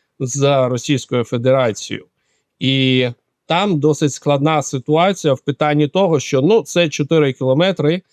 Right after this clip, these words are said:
розміщення цього плацдарму, саме село знаходиться в півтора кілометри від, е, кордону з Російською Федерацією. Це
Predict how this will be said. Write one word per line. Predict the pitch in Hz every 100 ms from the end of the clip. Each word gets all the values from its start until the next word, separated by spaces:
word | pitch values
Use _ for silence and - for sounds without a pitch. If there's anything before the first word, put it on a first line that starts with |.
| _ _ - 135 135 135
розміщення | 147 147 165 143 147 143
цього | 160 147
плацдарму, | 139 147 135 151 151 147
саме | 131 139 143
село | 131 147 143 135
знаходиться | 117 123 - 120 110 - 113 113 _ _ _ -
в | 117 127 139 120 113 -
півтора | 135 - 165 202
кілометри | 185 185 185 185 180 165
від, | 156 160 143
е, | 143 147 143 _ _ - 139
кордону | - 147 160 151 151 143
з | 117 139 139 135 _ _ -
Російською | 147 - 151 - 151
Федерацією. | 151 151 147 151
Це | 131 196 208